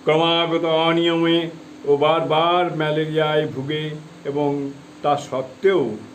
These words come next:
অবিরাম পরিশ্রমের ফলে স্বামী অখণ্ডানন্দ স্বাস্থ্য একেবারে ভেঙে পড়তে থাকে। গুরু ভাইরা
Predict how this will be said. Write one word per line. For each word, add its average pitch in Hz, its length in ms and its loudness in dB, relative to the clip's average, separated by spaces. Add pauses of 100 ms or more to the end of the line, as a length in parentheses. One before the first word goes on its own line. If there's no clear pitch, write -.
(120)
অবিরাম 147 800 2 (100)
পরিশ্রমের 139 680 -2
ফলে 131 300 -4 (340)
স্বামী 175 320 0
অখণ্ডানন্দ 135 1040 0 (1700)
স্বাস্থ্য 175 600 0
একেবারে 160 440 -2 (120)
ভেঙে 151 180 -2
পড়তে 113 360 -6
থাকে। 92 360 -6 (1800)
গুরু 127 180 -2
ভাইরা 123 600 0